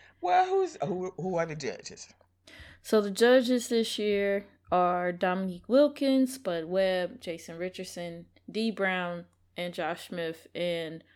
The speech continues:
Speaker 2: all of them have won um, a dunk contest before, so I guess that was the
Speaker 1: You got
Speaker 2: thing for them.
Speaker 1: Dominique and Spud Webb. Come on now.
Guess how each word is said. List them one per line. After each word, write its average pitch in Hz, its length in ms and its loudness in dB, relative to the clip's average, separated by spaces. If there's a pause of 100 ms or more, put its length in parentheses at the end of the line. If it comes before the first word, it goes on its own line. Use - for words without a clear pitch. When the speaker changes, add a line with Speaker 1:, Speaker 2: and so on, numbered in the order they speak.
(120)
Speaker 2:
all 240 220 10
of 208 100 4
them 208 240 6
have 196 320 6
won 185 520 2 (1200)
um, 180 500 2 (100)
a 208 100 6
dunk 202 240 6
contest 175 460 0
before, - 360 -6
so - 180 -6
I 170 100 0
guess 185 240 0
that 180 140 0
was 208 100 -8
the 196 80 -2
Speaker 1:
You 185 60 -4
got 190 160 2
Speaker 2:
thing - 80 -6
for - 100 -4
them. 208 140 6
Speaker 1:
Dominique 262 500 -2 (360)
and 160 140 -6
Spud 247 480 -2
Webb. 349 380 0
Come 269 180 2
on 403 220 -6
now. 311 180 -2